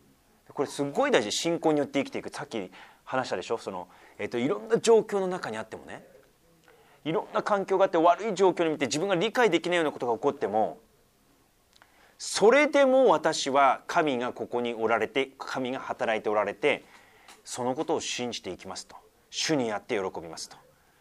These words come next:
で、その信仰が義と認められるんです。で、今、何を考えながら話したかと言いますと、ハバクク書なんですよ。「義人は信仰によって生きる」という言葉がね、出ているハバクク書の中では、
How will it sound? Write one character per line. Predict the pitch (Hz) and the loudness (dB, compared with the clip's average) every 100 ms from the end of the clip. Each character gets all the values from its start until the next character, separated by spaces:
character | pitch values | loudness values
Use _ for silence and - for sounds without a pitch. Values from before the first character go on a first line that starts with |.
| _ _ _ | _ _ _
で、 | 117 | -8
そ | - | -4
の | 156 | -4
信 | 180 190 180 | -2 -4 -4
仰 | - 110 | -6 -6
が | 101 | -6
義 | 107 | -6
と | - | -8
認 | 82 82 | -12 -18
め | |
ら | - | -20
れ | - | -20
る | |
ん | _ | _
で | - | -20
す。 | - _ _ _ _ _ _ _ _ _ - 113 | -20 _ _ _ _ _ _ _ _ _ -12 -8
で、 | |
今、 | 139 127 95 - _ _ _ - | -4 -4 -6 -10 _ _ _ -14
何 | 127 120 170 185 | -6 -6 -4 -4
を | 120 | -6
考 | - 104 104 | -6 -8 -8
え | |
な | 92 | -8
が | |
ら | 85 | -8
話 | 92 90 | -8 -10
し | |
た | 85 | -12
か | |
と | 82 | -16
言 | 82 | -18
い | |
ま | 85 | -18
す | - | -16
と、 | |
ハ | 101 113 | -10 -6
バ | 143 | -6
ク | 147 | -6
ク | - | -12
書 | 131 | -14
な | 92 | -14
ん | |
で | 73 | -16
す | |
よ。 | - _ _ _ - | -20 _ _ _ -18
「義 | - - 107 | -14 -8 -6
人 | 135 156 | -2 -2
は | 151 | -2
信 | 156 151 | -4 -4
仰 | 107 | -6
に | |
よ | 90 | -6
っ | |
て | 92 | -10
生 | 90 | -10
き | 110 | -8
る」 | 95 | -10
と | - | -10
い | |
う | |
言 | 98 90 | -14 -12
葉 | 80 | -12
が | 82 | -14
ね、 | 110 _ _ _ _ _ _ _ _ | -20 _ _ _ _ _ _ _ _
出 | 110 110 | -4 -4
て | |
い | 90 | -6
る | |
ハ | 90 | -8
バ | 98 98 | -8 -10
ク | - | -12
ク | - | -14
書 | 104 | -14
の | 85 | -16
中 | 82 71 | -18 -20
で | |
は、 | - | -20